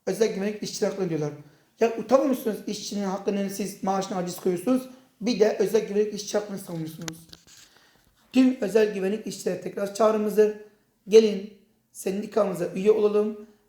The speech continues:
Gerçek bir özgürlükçü bir anlayışla, demokratik bir anlayışla gelin sendikanın ne olduğunu, sendikacılık ne olduğunu hep birlikte mücadelesini verelim. Bunu onlara gösterelim.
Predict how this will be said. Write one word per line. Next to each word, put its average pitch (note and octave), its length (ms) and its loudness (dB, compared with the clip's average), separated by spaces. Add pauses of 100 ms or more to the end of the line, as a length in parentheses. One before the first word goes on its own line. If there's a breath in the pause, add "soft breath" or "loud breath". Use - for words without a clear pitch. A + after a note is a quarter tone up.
Gerçek G#3 540 2
bir G#3+ 220 -8
özgürlükçü F#3+ 680 -2
bir G#3 180 -4
anlayışla, F3+ 640 -2
demokratik F#3 540 -4
bir - 260 -4
anlayışla F#3+ 760 -2 (380 loud breath)
gelin G3 360 0
sendikanın F#3 600 -2
ne G3 80 -2
olduğunu, E3 580 -4
sendikacılık A#3 640 -2
ne A3 120 0
olduğunu G#3 600 0 (260 loud breath)
hep B3+ 280 0
birlikte G#3 320 2
mücadelesini F#3+ 560 -4
verelim. A3 360 -2 (380 loud breath)
Bunu G3 520 2
onlara F3+ 380 -2
gösterelim. E3 580 -4